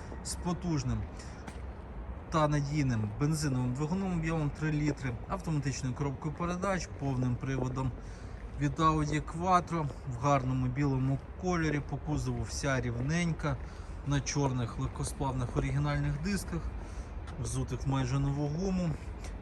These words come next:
По Америці, зразу вам скажу, було пошкодження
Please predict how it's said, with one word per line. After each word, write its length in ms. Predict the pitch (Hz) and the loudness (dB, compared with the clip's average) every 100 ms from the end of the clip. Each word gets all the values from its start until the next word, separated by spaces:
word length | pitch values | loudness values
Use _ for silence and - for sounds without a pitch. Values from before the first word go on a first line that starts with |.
| - | 0
По 180 | 170 170 | 4 6
Америці, 560 | 165 175 156 120 - 110 104 - - 117 | 6 4 4 0 -2 -2 -4 -6 -6 0
зразу 340 | 147 147 135 | 4 4 2
вам 140 | 131 127 | 0 -2
скажу, 480 | - 156 156 131 117 123 | 0 4 4 2 -2 -2
було 140 | 151 | -2
пошкодження 800 | 139 135 - 170 160 147 131 | -2 -4 -2 -2 0 0 0